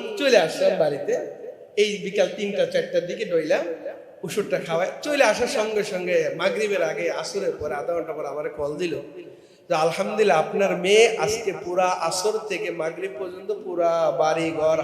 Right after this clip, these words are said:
হাঁটছে, খেলছে, আলহামদুলিল্লাহ।" আমি শুনলে অত্যন্ত খুশি হইলাম যে আল্লাহ শুকরিয়া, যে দোয়ার ভিতরে কি ফায়দা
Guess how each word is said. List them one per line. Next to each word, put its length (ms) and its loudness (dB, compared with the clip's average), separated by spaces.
হাঁটছে, 500 -2
খেলছে, 460 -2
আলহামদুলিল্লাহ।" 1120 4
আমি 180 4
শুনলে 400 0
অত্যন্ত 540 -4
খুশি 260 -6
হইলাম 220 -6
যে 80 4
আল্লাহ 240 8
শুকরিয়া, 440 0
যে 120 -4
দোয়ার 400 0
ভিতরে 280 -4
কি 160 -8
ফায়দা 540 -10